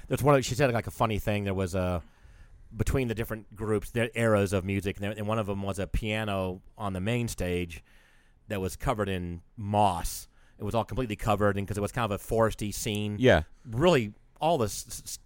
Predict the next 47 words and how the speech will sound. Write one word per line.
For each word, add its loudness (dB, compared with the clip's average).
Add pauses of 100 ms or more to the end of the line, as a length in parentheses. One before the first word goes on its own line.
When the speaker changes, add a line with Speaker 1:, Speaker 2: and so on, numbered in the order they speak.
Speaker 1:
ski -6
scapes, -8
excuse -8
me, -8
all -4
the -4
scenes -6
and -10 (260)
s-, -18
were -6
just -8
fantastic. -10 (720)
And -8
she -4
was 0
telling 2
a 0
little 0
story 4
about -2
something, -4
and -6
she -10
goes, -6
"And -6
now -2
I'm, -4 (400)
now 2
I'm 0
sitting -4
here 0
behind -4
this -6 (160)
piano -2
covered -2
in -6
moss." -2 (240)
Speaker 2:
<laughs> -2
Just, 10
like, 8
very 10
deadpan. 4
Speaker 1:
Right. 8 (440)
<laughs> -
I 2
kinda -4
laughed. -6